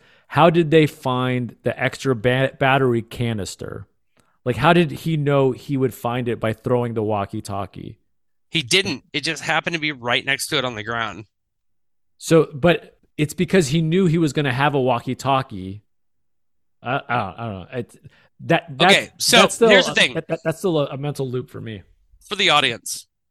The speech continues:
Speaker 1: Yeah.
Speaker 2: The, essentially what happens is Nacho says, or the Hoven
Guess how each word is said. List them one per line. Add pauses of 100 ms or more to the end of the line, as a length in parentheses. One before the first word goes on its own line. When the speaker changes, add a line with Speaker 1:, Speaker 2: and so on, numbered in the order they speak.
Speaker 1:
Yeah. (640)
Speaker 2:
The, (180)
essentially
what
happens
is
Nacho
says,
or
the
Hoven